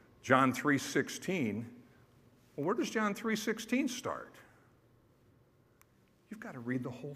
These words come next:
thing. If you're searching the scriptures, you're writing, starting from the top, and you're going all the way down to the end.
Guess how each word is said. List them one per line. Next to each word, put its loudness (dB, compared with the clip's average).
thing. -8
If -8
you're -4
searching -4
the -2
scriptures, -6
you're 0
writing, -2
starting 0
from -6
the 0
top, -4
and -4
you're -2
going -6
all -4
the -4
way -4
down -6
to -8
the -6
end. -10